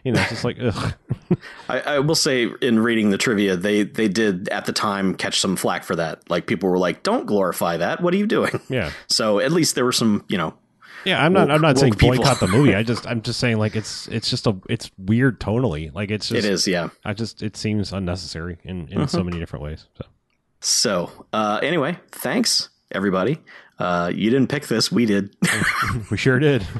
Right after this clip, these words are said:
Speaker 1: It's, it's on us.
Speaker 2: <laughs> It was, yeah. And,
Speaker 1: I, I'm gonna go
Speaker 2: uh,
Speaker 1: ahead and
Speaker 2: it
Speaker 1: spoil next episode. I, I just, I wanna put it out there since it's on us. If I figure if I say it, then we have to do it.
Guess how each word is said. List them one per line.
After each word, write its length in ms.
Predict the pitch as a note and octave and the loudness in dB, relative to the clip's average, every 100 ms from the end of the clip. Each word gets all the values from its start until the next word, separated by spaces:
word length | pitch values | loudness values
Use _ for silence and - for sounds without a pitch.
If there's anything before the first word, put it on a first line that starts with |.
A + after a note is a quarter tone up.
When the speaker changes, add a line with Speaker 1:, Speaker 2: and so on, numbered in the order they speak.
| - | -10
Speaker 1:
It's, 180 | G2+ - | -4 -2
it's 280 | A2+ A#2+ - | 2 0 2
on 160 | C3 C#3 | 4 6
us. 340 | A#2+ A2 - _ _ _ | 4 2 -4 _ _ _
Speaker 2:
<laughs> 0 | |
It 880 | A3 A3+ - D#3 - - F3 D3 C3+ | 0 0 0 -6 -6 -2 -2 0 0
was, 300 | C#3+ D3 A2 | 2 2 2
yeah. 300 | A#2+ A#2+ G2+ - | 2 2 0 -2
And, 120 | G2+ | -2
Speaker 1:
I, 60 | G#2 | 0
I'm 100 | G#2+ | 2
gonna 120 | G#2 F3 | 4 6
go 60 | |
Speaker 2:
uh, 40 | A3 | 6
Speaker 1:
ahead 120 | F#3+ | 6
and 100 | D#3 | 4
Speaker 2:
it 40 | |
Speaker 1:
spoil 240 | - D#3+ D3 | 4 4 6
next 220 | B2+ - | 4 4
episode. 460 | C3 D3 E3+ E3 - | 0 2 4 4 2
I, 260 | A#2+ F2+ | -4 -2
I 40 | A#2 | 0
just, 260 | A#2+ A#2+ | 0 0
I 100 | - | 0
wanna 200 | A#2 D#3 | 4 4
put 120 | D#3 D#3+ | 6 6
it 60 | |
out 120 | D3+ C#3 | 6 6
there 100 | G#2 | 4
since 200 | A2 G2+ | 4 -2
it's 100 | F#2+ | 0
on 180 | A#2 C#3+ | 2 6
us. 380 | C3 F#2+ - - _ - | 6 4 0 -12 _ -14
If 100 | F2 | -4
I 80 | A2 | -2
figure 260 | - C3+ | 2 4
if 80 | C3 | 4
I 80 | A#2+ | 4
say 300 | F#2+ - B2 | 4 4 4
it, 180 | D#3+ - - _ _ _ _ - | 4 0 -20 _ _ _ _ -6
then 140 | F#2+ | 2
we 80 | G2 | 2
have 180 | A#2 G2+ | 2 0
to 80 | G2+ | -2
do 140 | F2+ | -2
it. 120 | E2 | -2